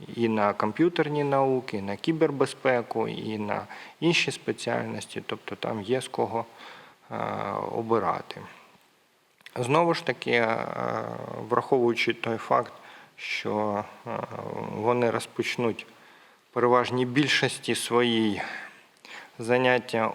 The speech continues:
у, е, дистанційній формі, це знову ж таки один з аргументів на користь цього.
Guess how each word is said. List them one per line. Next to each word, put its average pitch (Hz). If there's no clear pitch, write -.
у, 117
е, 107
дистанційній 143
формі, 151
це 123
знову 135
ж -
таки 117
один 113
з 101
аргументів 113
на 120
користь 113
цього. 110